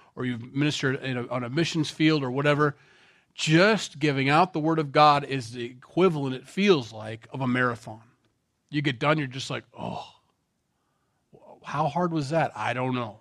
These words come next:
It was just hard. I talked for an hour, you know. Talking, that's real hard. It is. I don't know what it is. When you pour out into somebody else, you feel spent. And you're supposed to.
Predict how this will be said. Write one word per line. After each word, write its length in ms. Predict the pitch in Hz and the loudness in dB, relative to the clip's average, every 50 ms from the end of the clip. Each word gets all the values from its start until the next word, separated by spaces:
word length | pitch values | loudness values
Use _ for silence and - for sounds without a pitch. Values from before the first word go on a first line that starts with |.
| _ _ _ | _ _ _
It 160 | - 117 110 | -18 -18 -16
was 160 | 107 104 101 101 | -16 -16 -18 -16
just 300 | 104 123 143 139 - - | -12 -10 -10 -10 -12 -10
hard. 380 | - 131 123 117 101 98 107 - | -8 -6 -4 -4 -6 -8 -14 -20
I 100 | 120 113 | -20 -18
talked 420 | - - - 143 147 156 156 - | -12 -6 -4 -2 -2 -2 -4 -8
for 200 | - _ - 143 | -18 _ -10 -8
an 80 | 135 135 | -4 -4
hour, 440 | 127 117 110 104 101 - _ _ _ _ _ _ _ - | -4 -4 -4 -8 -12 -18 _ _ _ _ _ _ _ -20
you 80 | 120 | -20
know. 180 | 117 120 127 127 _ _ _ _ _ _ _ _ _ _ _ _ _ _ _ _ _ - _ | -20 -20 -20 -20 _ _ _ _ _ _ _ _ _ _ _ _ _ _ _ _ _ -14 _
Talking, 480 | - 147 - 143 - - 135 117 113 | 0 2 2 2 2 -2 -4 -2 -2
that's 260 | 113 127 175 170 - | 0 -2 -2 -2 -2
real 160 | 156 139 127 110 | -6 -4 -4 -6
hard. 380 | - 123 120 117 117 123 135 - _ - | -6 -6 -4 -4 -4 -4 -6 -10 _ -12
It 200 | 127 123 135 156 | -8 -4 0 2
is. 520 | 208 294 320 302 220 113 - - - - 107 | 2 2 0 -2 -6 -8 -12 -16 -18 -18 -18
I 60 | 107 | -16
don't 100 | - 107 | -14 -10
know 80 | 120 135 | -6 -4
what 160 | 147 160 170 | -2 0 0
it 100 | 185 190 | 0 -2
is. 240 | - 254 208 135 117 | -2 -4 -4 -4 -6
When 140 | 123 123 127 | -6 -6 -4
you 160 | 160 220 226 _ - | -4 -4 -6 _ -8
pour 380 | - - 196 190 196 202 202 190 | -4 2 4 6 6 6 6 6
out 220 | 185 185 190 190 | 6 6 4 4
into 180 | 190 180 175 160 | 2 -2 -4 -6
somebody 460 | - - - 170 165 165 156 156 160 | -6 -6 -6 -4 -2 0 2 2 2
else, 300 | 160 165 170 - - - _ _ _ _ _ _ - | 4 2 2 0 -2 -6 _ _ _ _ _ _ -8
you 100 | 139 127 | -8 -6
feel 260 | - - 143 147 143 | -6 -4 -4 -4 -4
spent. 580 | - - - - 208 262 285 208 - - - _ _ _ _ _ _ _ _ - | -4 -6 -6 -4 -4 -4 -4 -6 -10 -12 -20 _ _ _ _ _ _ _ _ -6
And 100 | 127 147 | -2 0
you're 80 | 165 | 0
supposed 540 | 165 - 202 180 - 220 285 277 - - - | 0 0 -2 2 2 2 2 2 -2 -6 -6
to. 180 | - 175 120 | -6 -6 -6